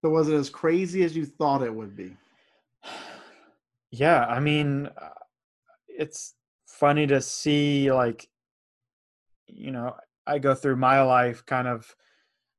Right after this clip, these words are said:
Speaker 2: optimistically oblivious to certain things, but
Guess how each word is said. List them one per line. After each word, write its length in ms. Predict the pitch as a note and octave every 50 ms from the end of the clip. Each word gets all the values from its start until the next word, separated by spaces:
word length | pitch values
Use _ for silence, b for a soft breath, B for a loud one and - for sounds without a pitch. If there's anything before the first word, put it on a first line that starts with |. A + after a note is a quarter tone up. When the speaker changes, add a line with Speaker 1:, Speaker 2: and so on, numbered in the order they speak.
| _ _ _
Speaker 2:
optimistically 1400 | - B2 B2+ - - C3+ C3 C3+ C3 - - D3 C3+ - - C3+ C3 B2+ B2+ B2 A#2+ A#2+ A#2+ A#2 A#2 A#2+ - - _ _ _ _ _
oblivious 880 | C#3 C3+ B2 B2 C3 B2+ C#3 C3 B2 C3 B2 B2 B2 B2 A#2+ - - -
to 400 | - - - B2+ A#2+ A#2+ A#2+ A#2
certain 380 | A2+ - - C3 B2+ - B2
things, 500 | A2 - A#2+ A#2 A#2 A#2 B2 B2+ B2+ B2+
but 340 | B2 B2 B2 A#2+ A#2 A2+ -